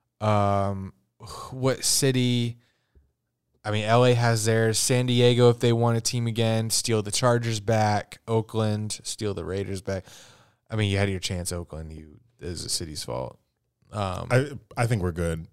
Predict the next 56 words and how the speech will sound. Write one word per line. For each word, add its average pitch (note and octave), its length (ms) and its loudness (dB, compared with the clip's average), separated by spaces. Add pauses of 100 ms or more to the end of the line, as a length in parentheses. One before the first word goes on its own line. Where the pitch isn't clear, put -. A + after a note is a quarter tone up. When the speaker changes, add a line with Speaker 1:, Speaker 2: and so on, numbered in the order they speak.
Speaker 2:
on F#2+ 120 -2
N F2+ 120 -2
F F2+ 160 -8
L F#2 80 -4
teams G2 240 -6
right G2+ 140 -4
now. A2 80 -4
Speaker 1:
Yeah, C3 260 8
we're B2+ 160 4
good, C3+ 240 4
and B2+ 180 2
we're, C3 120 4 (100)
we C#3+ 100 4
were C#3+ 140 4
good E3 140 6
with C#3 100 4
Speaker 2:
And D3 60 6
Speaker 1:
the - 20 6
Speaker 2:
it's, B2 120 6
Speaker 1:
games. G#2 200 2
Speaker 2:
and B2+ 120 4
it's B2+ 140 2
even. D2+ 380 -2 (500)
Speaker 1:
Yeah, A#2 280 6
I G#2+ 60 4
also B2+ 280 4
don't A#2 300 2
like A2 340 4
the, G2 680 -2 (840)
the G#2 100 -2
amount F#2 320 -2
of, E2 360 -10 (240)
uh, - 280 -12 (420)
games. G2 340 -2
I F#2 120 -4
don't F#2+ 160 -2
like F2 180 -6
seventeen. - 560 -10 (180)
Speaker 2:
I G#2 40 -8
don't. G2+ 100 -2
Speaker 1:
I G#2+ 220 2
like A#2 300 4
an B2+ 100 0
eight A#2+ 160 2
and A#2 100 2
eight A2+ 240 2
record. A#2 480 0 (300)
I G2+ 80 -2
don't A2+ 180 4
need A#2 160 2
that A2 160 4
extra G#2+ 300 0
game G2+ 260 0
to G2 80 -2
go G2 180 0
to. G2 380 -2